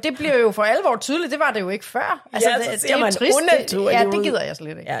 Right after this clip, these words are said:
Speaker 2: det er det. Så,
Speaker 1: Nej.
Speaker 2: så spandex, not for me.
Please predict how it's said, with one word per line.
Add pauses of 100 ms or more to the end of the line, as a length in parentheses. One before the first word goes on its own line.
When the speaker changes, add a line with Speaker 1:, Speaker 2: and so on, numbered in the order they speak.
Speaker 2:
det
er
det.
Så,
Speaker 1:
Nej.
Speaker 2:
så (280)
spandex, (260)
not
for
me.